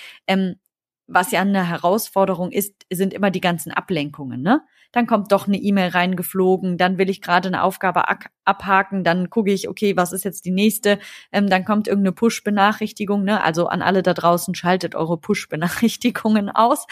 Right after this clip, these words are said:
Das ist das Schlimmste, was es gibt, meiner Meinung nach, was Fokus und Ablenkung verursacht. Und dann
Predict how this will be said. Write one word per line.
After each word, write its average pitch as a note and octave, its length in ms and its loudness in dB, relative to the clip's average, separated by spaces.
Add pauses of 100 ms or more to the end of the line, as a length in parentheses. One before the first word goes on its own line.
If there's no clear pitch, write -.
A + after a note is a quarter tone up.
(160)
Das G#3 160 2
ist - 100 -4
das - 160 0
Schlimmste, G#3 540 0
was F3 200 2
es - 140 -18
gibt, - 240 -6
meiner B3 280 2
Meinung A#3+ 320 2
nach, B3 220 4 (340)
was F#3+ 180 -4
Fokus A3 400 0
und E3 120 -6
Ablenkung A3 540 0
verursacht. - 440 0
Und E3+ 140 -2
dann F#3 160 2